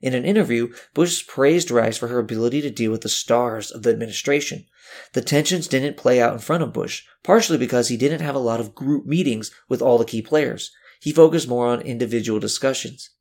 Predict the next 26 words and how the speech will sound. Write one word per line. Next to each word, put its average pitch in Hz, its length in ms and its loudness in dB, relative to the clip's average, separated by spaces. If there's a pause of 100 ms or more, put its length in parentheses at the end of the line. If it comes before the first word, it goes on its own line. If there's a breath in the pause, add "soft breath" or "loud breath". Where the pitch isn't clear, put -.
(600 loud breath)
Such - 300 4
dynamics 135 520 4
could 175 160 4
have 180 100 4
facilitated 135 580 2
the 113 80 -6
choice 113 240 0
for - 120 -6
war. 147 380 -2 (380 soft breath)
Some 151 220 0
high 147 160 2
officials 123 480 0
thought 120 280 0
they 120 120 4
were 117 140 -2
going 120 540 0
to 139 100 -4
remove 131 340 -2
Saddam 117 480 -2 (160 loud breath)
and 127 120 -6
get 120 120 2
out 117 140 4
immediately. 147 580 -2 (340)
Others 185 260 8
expected 127 460 2
them 120 260 0